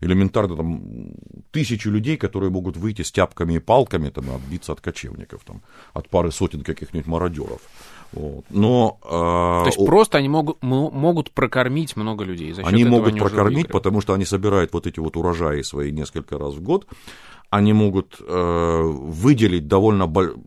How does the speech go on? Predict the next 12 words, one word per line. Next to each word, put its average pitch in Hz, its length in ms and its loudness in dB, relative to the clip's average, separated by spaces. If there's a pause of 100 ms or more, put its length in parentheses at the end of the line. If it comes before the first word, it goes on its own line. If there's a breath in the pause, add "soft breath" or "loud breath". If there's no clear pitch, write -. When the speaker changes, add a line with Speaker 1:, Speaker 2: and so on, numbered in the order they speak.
(200)
Speaker 1:
не 90 240 -2
довольно, 104 380 4
а - 20 4
очень 107 320 4
большое 85 400 0
количество 87 400 -4
людей, 87 260 -2
которые 98 320 -2
специализированно 95 840 0
будут 92 260 -6
заниматься, 87 640 -4 (600 loud breath)
а, 80 720 -4